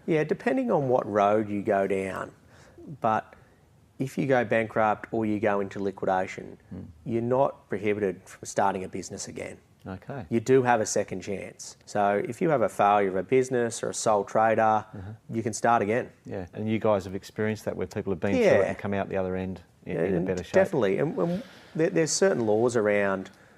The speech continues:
Speaker 1: what you can and can't do. You can't undertake Phoenix activity, which is moving assets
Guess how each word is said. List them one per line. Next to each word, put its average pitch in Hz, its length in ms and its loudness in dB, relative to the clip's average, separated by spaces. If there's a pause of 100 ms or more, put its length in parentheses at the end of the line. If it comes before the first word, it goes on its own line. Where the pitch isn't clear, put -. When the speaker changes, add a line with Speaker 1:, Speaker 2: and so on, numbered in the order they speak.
(160)
Speaker 1:
what - 220 0
you 98 80 -2
can 110 220 -2
and 92 100 -2
can't 98 320 -4
do. 110 140 -2
You 92 220 -4
can't 120 440 0 (640)
undertake 101 380 -2
Phoenix 98 400 -2
activity, 92 420 -2
which - 180 -6
is 92 120 -8
moving 95 320 -2
assets - 640 -4